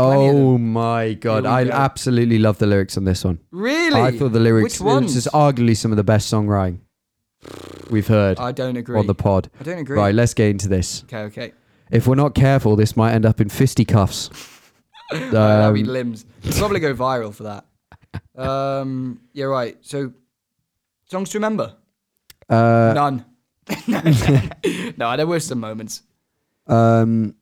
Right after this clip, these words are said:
Speaker 2: right. Yeah, go on. What's your song to, songs to remember? Do you want, okay, well, look, we've never had this before
Speaker 1: Yeah.
Speaker 2: where we've got different,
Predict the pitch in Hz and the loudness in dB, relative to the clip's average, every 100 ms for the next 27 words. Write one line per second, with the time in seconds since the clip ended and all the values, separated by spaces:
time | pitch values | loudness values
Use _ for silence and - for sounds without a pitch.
0 | _ - 127 139 104 - - - 135 135 | _ -2 2 4 2 -2 -14 -6 0 2
1 | 107 143 156 - 165 - 104 95 - - | 2 2 0 0 -2 0 -4 -4 -8 -6
2 | - 101 - 92 92 87 92 185 196 92 | -4 -4 -4 -4 -4 -4 0 0 2 0
3 | 156 95 92 120 - _ _ _ 123 107 | 0 0 0 -4 -6 _ _ _ -2 0
4 | 123 139 165 156 151 135 113 - 95 90 | 0 2 2 4 2 2 0 0 -2 0
5 | 107 123 _ _ - 110 104 101 - _ | 0 -2 _ _ 0 2 4 2 -2 _
6 | _ _ _ _ - 113 - 113 - - | _ _ _ _ -4 -4 0 -2 -2 -2
7 | 117 113 113 101 95 | 0 0 0 0 -2